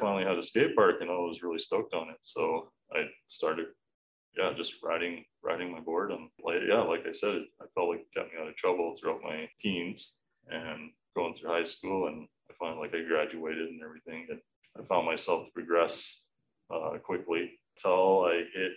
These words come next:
eighteen, uh, then, uh, graduated, and then I kinda started, yeah, just, you know, kinda life, I guess, working and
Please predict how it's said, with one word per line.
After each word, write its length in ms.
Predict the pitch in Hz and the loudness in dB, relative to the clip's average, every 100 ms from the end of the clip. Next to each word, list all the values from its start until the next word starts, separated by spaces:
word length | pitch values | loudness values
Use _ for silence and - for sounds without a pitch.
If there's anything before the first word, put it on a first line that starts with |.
| 92 | -2
eighteen, 560 | 90 - 90 92 107 98 _ _ _ _ _ - | -2 -4 -10 -6 -8 -10 _ _ _ _ _ -12
uh, 260 | 80 80 80 | -8 -8 -4
then, 320 | 85 82 80 78 _ _ _ _ _ _ _ _ _ _ _ _ _ - | -4 -4 -8 -16 _ _ _ _ _ _ _ _ _ _ _ _ _ 8
uh, 480 | 147 151 147 143 - - - - _ | 12 12 10 8 0 -8 -10 -14 _
graduated, 840 | - 127 113 110 107 110 110 110 - - - - 95 | 6 6 8 8 8 10 8 4 -8 -18 -20 -18 -12
and 300 | 92 87 85 | -8 -6 -6
then 160 | 90 90 | -6 -4
I 160 | 85 82 | -6 -4
kinda 220 | 95 87 82 | -4 -2 -4
started, 540 | - 92 87 87 82 - _ _ _ _ _ - | 0 2 4 4 2 -6 _ _ _ _ _ 6
yeah, 280 | 117 110 95 | 8 8 6
just, 380 | 87 - - _ | 2 -2 -12 _
you 80 | _ | _
know, 80 | - | -18
kinda 200 | - 78 | -14 -12
life, 380 | 78 78 78 - | -6 -4 -6 -10
I 40 | 80 | -10
guess, 400 | 80 80 80 - | -4 -4 -4 -8
working 340 | 76 73 78 | -10 -12 -16
and 260 | 78 80 | -18 -20